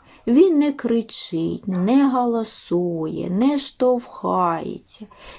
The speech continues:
Якщо на дворі сковсько, то він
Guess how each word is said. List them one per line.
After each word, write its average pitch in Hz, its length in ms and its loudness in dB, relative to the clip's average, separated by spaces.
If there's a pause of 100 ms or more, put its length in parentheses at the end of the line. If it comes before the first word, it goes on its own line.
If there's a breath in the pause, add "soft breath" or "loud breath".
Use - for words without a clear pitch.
Якщо 220 360 2
на 247 180 4
дворі 247 420 2
сковсько, - 840 0 (1300 loud breath)
то 240 220 4
він 330 360 4